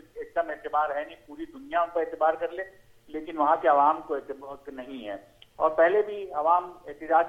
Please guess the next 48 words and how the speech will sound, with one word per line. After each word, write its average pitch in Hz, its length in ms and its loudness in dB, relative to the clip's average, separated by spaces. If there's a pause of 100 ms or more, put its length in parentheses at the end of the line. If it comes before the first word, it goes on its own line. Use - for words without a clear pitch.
کر 170 120 2
رہے 170 120 -2
تھے، 170 140 -6
روز 165 220 -2
نکل 165 260 -2
رہے 160 100 -2
تھے، 160 120 -4
لیکن 151 300 -6
بندوق 143 380 -6
کے 156 60 0
آگے 151 280 2
کس 151 160 -14
کی 156 60 -20
چلتی 151 400 -6
ہے؟ 151 40 -8 (380)
اور 143 120 -2
جب 147 220 2
فوج 151 200 6
نے 151 160 -6
سرنڈر 147 300 0
کر 151 160 4
دیا، 147 220 0
وہاں 143 300 4
کی 143 100 -14
جو 143 200 -4
بنائی 135 340 -4
ہوئی، 139 200 -14
امریکہ 131 320 -8 (100)
کی 135 60 -14
بنائی 131 260 -4
ہوئی - 180 -18
فوج 135 280 0
تھی، - 140 -18 (800)
وہ 143 100 -2
دھڑ 127 160 6
دھڑا 127 260 10
کے 131 280 -4 (360)
ایک 127 200 -8
ریت 131 240 -4
کی 147 60 -14
دیوار 127 300 4
کی 131 160 -10
طرح 131 240 -2
گر 139 140 -6
گئی، 135 200 -4 (440)
تو 196 320 6
عوام 170 360 6
اور، 180 200 0